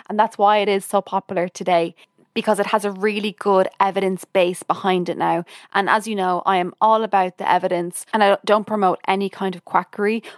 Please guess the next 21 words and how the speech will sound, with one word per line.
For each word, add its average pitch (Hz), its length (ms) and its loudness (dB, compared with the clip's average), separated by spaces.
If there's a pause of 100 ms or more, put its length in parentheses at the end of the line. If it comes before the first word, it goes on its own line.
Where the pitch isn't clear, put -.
or 190 160 2
anything 202 360 0
that 185 220 -4
isn't 202 260 -2
backed 180 300 -2
up 170 360 -4
by 180 160 0
science 180 600 -2
or 180 440 4
professional 185 640 -4
experience. - 800 -12 (760)
So 247 460 0 (120)
honor 269 280 2
your 294 220 -2
hunger 190 500 -4
is 185 260 -6
one 208 320 -2
of - 240 -2
these 185 240 -6
ten 180 320 -6
principles. - 640 -8